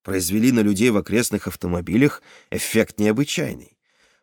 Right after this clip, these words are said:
По рядам прокатилась волна, захлопали дверцы, и вскоре на раздачу выстроилась целая очередь. И хотя ясно было заранее, что ни воды, ни даже конфет всем не хватит, очередь эта вела себя смирно и даже робко.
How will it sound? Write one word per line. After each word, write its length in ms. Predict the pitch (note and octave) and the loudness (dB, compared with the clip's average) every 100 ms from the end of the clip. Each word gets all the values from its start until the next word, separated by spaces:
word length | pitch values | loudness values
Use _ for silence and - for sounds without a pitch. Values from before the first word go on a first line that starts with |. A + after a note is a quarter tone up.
| - | -4
По 80 | |
рядам 280 | F#2+ A#2 F3+ | 2 4 6
прокатилась 580 | D3 B2+ B2 C3 A#2+ - | 6 4 4 4 2 2
волна, 720 | G2+ G#2+ F#2 F#2 F2+ A#2+ A2+ | 2 2 2 0 0 -2 -6
захлопали 540 | F2 A2+ A2 D#3+ A#2+ G2+ | -2 -2 4 4 4 0
дверцы, 640 | F2+ E2+ D2+ - - A#2+ | -2 -4 -6 -8 -6 -6
и 160 | A2+ F#2+ | -6 -4
вскоре 400 | - - F#3 F#3+ | -2 4 6 6
на 100 | D#3+ | 6
раздачу 580 | C3+ G#2 F2 D3+ C#3 A2 | 4 4 2 2 2 2
выстроилась 580 | B2+ D#3 - C3+ C#3 - | 4 2 2 0 0 0
целая 500 | - C3+ C#3+ C#3+ D3 | -2 2 6 6 4
очередь. 680 | C#3+ A#2 - - - - _ - - - _ | 0 -2 -4 -14 -20 -20 _ -20 -20 -20 _
И 80 | G2+ | -2
хотя 240 | A#2+ D3 | 2 6
ясно 460 | D3+ F3 D#3 - B2 | 8 8 6 4 2
было 220 | C3 A#2+ | 4 4
заранее, 540 | G#2 A2 E3+ E3 F#2+ | 6 6 6 4 0
что 160 | E2+ G2+ | -4 -4
ни 80 | G2 | -2
воды, 400 | F#2+ F#2 E2 D#3+ | -2 0 2 2
ни 120 | G2+ | 2
даже 240 | G2 G2 F#2+ | 2 0 0
конфет 440 | G#2+ G2 C#3 B2+ | -2 0 0 0
всем 260 | - F#2 F#2+ | -2 -6 -6
не 80 | |
хватит, 520 | G2 G#2+ D#3 - - _ _ _ _ - | -6 -2 -2 -2 -10 _ _ _ _ -2
очередь 480 | A2 A#2 B2 D3 - | 0 2 2 2 2
эта 180 | C3 F#2 | 0 0
вела 240 | F2+ F#2 | -4 -2
себя 240 | F2+ F2 F2 | -4 -4 -4
смирно 760 | - E2+ F2+ G#2+ D3 F3+ E3 _ | -6 -6 -2 -2 -2 -6 -8 _
и 100 | - | -10
даже 240 | D#2+ F2+ | -8 -8
робко. 400 | F#2+ C#3 - - | -6 -8 -10 -20